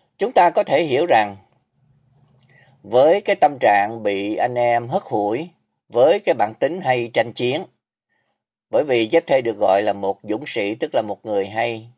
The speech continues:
đánh nhau. Với cái thói quen tụ tập những kẻ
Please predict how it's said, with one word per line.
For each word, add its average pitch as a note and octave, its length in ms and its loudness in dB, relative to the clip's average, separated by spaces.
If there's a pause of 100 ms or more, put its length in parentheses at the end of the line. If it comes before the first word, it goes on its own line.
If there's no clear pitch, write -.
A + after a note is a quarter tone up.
(100)
đánh A#2+ 180 -4
nhau. A2+ 280 2 (960)
Với D3+ 380 4
cái E3+ 220 0
thói E3 220 0
quen C3+ 320 0
tụ A#2+ 240 0
tập - 220 2
những A2+ 240 -8
kẻ G#2+ 260 2